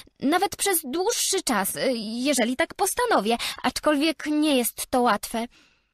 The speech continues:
Mateusz ku własnemu niepomiernemu zdziwieniu doskonale się bawił. Jak większość milczków lubił osoby gadatliwe, skore do paplania, bo nie wymagały jego wzajemności.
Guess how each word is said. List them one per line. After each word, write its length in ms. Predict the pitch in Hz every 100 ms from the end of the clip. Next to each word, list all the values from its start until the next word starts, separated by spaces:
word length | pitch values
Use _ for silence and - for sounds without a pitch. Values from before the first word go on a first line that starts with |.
| _ _ _ _ _ _
Mateusz 540 | 175 170 277 359 339
ku 160 | - 190
własnemu 500 | 175 180 - 311 330
niepomiernemu 760 | 208 185 175 170 180 220 247
zdziwieniu 640 | 175 165 165 165 233 285 269 - - _
doskonale 680 | 175 175 - 170 170 165 160
się 160 | -
bawił. 580 | 160 65 - - - 220 - _ _ - _
Jak 380 | 175 175 - 175
większość 640 | 180 214 220 - 180 -
milczków 600 | 190 220 220 - 175 175
lubił 380 | 180 196 185 165
osoby 360 | - - 170 165
gadatliwe, 760 | 170 165 170 - 180 165 160 202
skore 520 | - - - 190 170
do 120 | 165
paplania, 640 | 160 180 - 180 160 165 196
bo 160 | 214
nie 160 | 254 277
wymagały 560 | 302 285 233 180 180
jego 220 | 202 196 214
wzajemności. 880 | 233 254 285 302 214 - - -